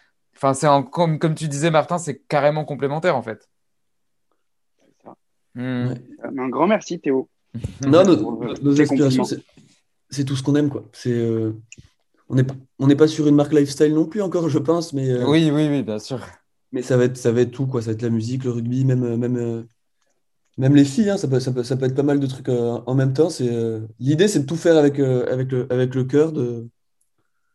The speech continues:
Speaker 3: d'être fier de, de ce qu'on porte. Et au-, aujourd'hui, on est, on est super fiers avec Martin parce que, parce que ce projet, on a vraiment réussi à lui donner le sens qu'on, qu'on voulait. Et, et quand,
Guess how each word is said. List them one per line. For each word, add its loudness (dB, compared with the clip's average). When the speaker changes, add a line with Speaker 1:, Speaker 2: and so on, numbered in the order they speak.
Speaker 3:
d'être 0
fier 4
de, 4
de 0
ce -2
qu'on 2
porte. 4
Et 2
au-, -4
aujourd'hui, 0
on 4
est, -2
on -4
est -4
super -4
fiers 0
avec 4
Martin -2
parce -6
que, -4
parce 2
que 2
ce -14
projet, 2
on 4
a 4
vraiment 2
réussi 0
à 0
lui -2
donner -2
le -4
sens -8
qu'on, -6
qu'on -2
voulait. 2
Et, -6
et -10
quand, 2